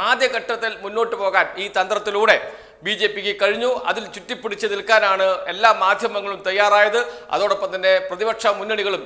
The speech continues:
ഇന്ത്യ മുന്നണിയിലെ ഘടകകക്ഷികളും അതിന് പുറകെ തന്നെ പോയി എന്നത് വലിയ വീഴ്ചയായി ചൂണ്ടിക്കാണിക്കുന്നു പ്രശാന്ത് കിഷോർ. അതോടൊപ്പം രാഹുൽ ഗാന്ധിയെ പോലെയുള്ള നേതാക്കൾ, രാഹുൽ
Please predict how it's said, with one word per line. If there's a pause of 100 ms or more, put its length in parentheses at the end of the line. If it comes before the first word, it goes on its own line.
ഇന്ത്യ
മുന്നണിയിലെ
ഘടകകക്ഷികളും (360)
അതിന്
പുറകെ (100)
തന്നെ
പോയി (160)
എന്നത് (200)
വലിയ (120)
വീഴ്ചയായി (320)
ചൂണ്ടിക്കാണിക്കുന്നു (100)
പ്രശാന്ത്
കിഷോർ. (320)
അതോടൊപ്പം (340)
രാഹുൽ
ഗാന്ധിയെ
പോലെയുള്ള
നേതാക്കൾ, (120)
രാഹുൽ